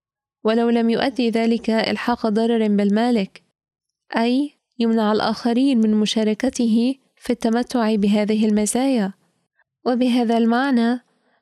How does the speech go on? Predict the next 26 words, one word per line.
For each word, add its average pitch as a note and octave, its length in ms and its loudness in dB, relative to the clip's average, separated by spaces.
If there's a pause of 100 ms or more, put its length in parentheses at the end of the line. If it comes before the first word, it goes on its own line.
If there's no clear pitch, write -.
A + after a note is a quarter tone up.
(100)
لا A3+ 140 2
يمكن A#3+ 280 0
لنا A#3 300 2
التصور C4+ 520 0
بأن A3+ 260 0
يكون B3 640 0
لكل A#3+ 480 0
شخصين B3+ 720 -2 (440)
بآن A#3+ 540 0
معًا A#3+ 440 0 (640)
حق - 300 -4
ملكية B3+ 680 0
كاملة C#4 420 0
لكل A#3 400 0
منهما A#3 580 2
على A3+ 140 0
الشيء G#3+ 420 -2
ذاته، A3+ 500 -2 (440)
حتى C4 560 -4
وإن G#3+ 280 0
أمكن A#3+ 600 0
تصور A#3+ 460 0
وجود A3+ 500 0
مال A#3 420 0
شائع B3 420 -2
بينهما، A3 720 0